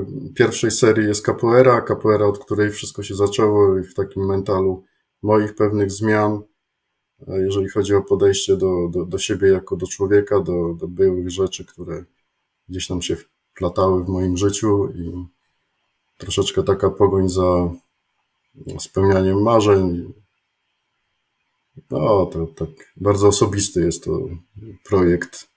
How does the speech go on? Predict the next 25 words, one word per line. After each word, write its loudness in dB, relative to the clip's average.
jak -2
i -10
cała 0
fundacja -4
zresztą. -10
I 0
to 8
chciałem 8
zrobić 4
właśnie 2
też, 0
żeby 0
pokazać, 2
e, 0
partnerom 6
przyszłych 2
projektów, 2
e, -2
mam -4
tu -4
na 0
myśli -6
sportowców, -2
kluby -4
sportowe, 0